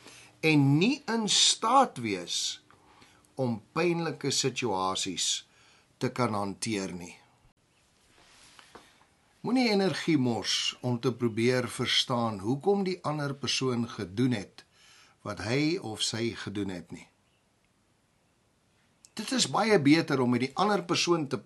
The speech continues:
praat oor hoe hy of sy haar of sy optrede jou beïnvloed het. Praat met hulle daaroor, vertel hulle. Verduidelik in presiese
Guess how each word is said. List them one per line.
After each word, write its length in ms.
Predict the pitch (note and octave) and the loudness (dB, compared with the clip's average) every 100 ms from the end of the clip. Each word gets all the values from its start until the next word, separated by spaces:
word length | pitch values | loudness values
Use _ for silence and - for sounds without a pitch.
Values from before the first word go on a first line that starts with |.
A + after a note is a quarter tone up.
| - | -4
praat 460 | F3 D#3+ A2 - - _ - - - _ C#3+ | 2 4 2 -2 -16 _ -20 -20 -20 _ 4
oor 160 | C#3 | 6
hoe 240 | B2+ E3+ B2+ A2 | 6 6 4 4
hy 160 | E3+ G#3+ G3+ | 6 6 2
of 240 | D3 B2 | -2 0
sy 560 | - - E3 D#3+ E3 D#3+ _ _ _ _ _ - | 0 2 0 0 -2 -6 _ _ _ _ _ -14
haar 640 | - G2 C3 C#3+ D3 D#3 C#3 _ _ _ _ _ _ _ _ _ | -6 2 6 6 6 2 -6 _ _ _ _ _ _ _ _ _
of 160 | - - | -10 -2
sy 460 | - D3+ D3 D3+ - | 0 2 0 0 2
optrede 720 | C#3+ C#3+ - B2+ A2+ A#2 A#2 - _ _ _ _ _ _ _ _ _ _ | 0 0 -2 0 0 -2 -8 -14 _ _ _ _ _ _ _ _ _ _
jou 340 | G2+ G#2+ B2+ C#3 C3 | -4 2 4 4 2
beïnvloed 560 | C3+ C#3+ B2+ B2 A#2 | 2 0 0 -2 -4
het. 280 | F2 - - - _ | -6 -10 -20 -20 _
Praat 340 | A#3+ C4+ D4 D4 | 4 4 4 2
met 160 | C4 B3+ | -2 0
hulle 160 | A#3+ | 0
daaroor, 480 | A#3+ A#3+ C4 E3 G2+ | 0 -2 -2 -2 -6
vertel 480 | - D3 B3 B3+ G3 | -6 -4 -2 0 -2
hulle. 160 | F2+ - _ _ _ - - - - | -4 -10 _ _ _ -20 -20 -18 -4
Verduidelik 720 | D#3+ B2+ A2+ F3+ A#3 B3+ A#3+ | -2 0 4 4 6 4 0
in 220 | A3 G3 | -2 0
presiese 720 | F#3+ F#3 E3 - A3+ G#3 A3 | 4 4 4 2 2 2 0